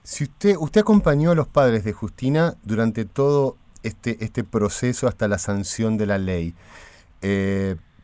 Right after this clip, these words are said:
uno piensa que la ley se llama Justina, es en honor de esta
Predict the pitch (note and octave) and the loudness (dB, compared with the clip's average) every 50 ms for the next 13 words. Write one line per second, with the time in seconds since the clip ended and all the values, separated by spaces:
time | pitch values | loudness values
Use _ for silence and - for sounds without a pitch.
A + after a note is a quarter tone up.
0 | - - - - _ A#2 B2+ C3 B2+ - B2+ C3 C3+ C3 - C3+ B2 - - B2 | -16 -16 -16 -10 _ 0 2 2 2 2 2 0 0 2 0 -2 -2 -2 -2 0
1 | B2+ C3+ C#3 - - _ _ - - - - _ - - - F2 F#2 G2 A#2 C3 | 2 2 2 0 -2 _ _ -20 -20 -20 -20 _ -20 -16 -8 -6 -2 0 0 0
2 | - A#2 F#2+ - G#2 A2 G#2 - - F#2 F2 - - - A2 G2+ F#2+ F2+ F2 E2 | 0 -2 -4 -2 0 0 0 -2 -4 -8 -8 -8 -6 -4 -2 -2 -2 -2 -4 -6
3 | C2+ - - - E2+ E2+ - - - - - F2 F2 E2+ E2 D#2+ E2 F2+ G2 G#2 | -8 -12 -12 -10 -8 -8 -8 -10 -14 -12 -8 -6 -4 -2 -2 -2 -2 0 2 2
4 | A2+ A#2+ A#2 F2+ E2+ E2 F2 F2 F#2 F2+ - - G#2+ G2 F2 - | 2 2 0 -2 -6 -6 -4 -4 -4 -6 -4 -2 0 0 0 -2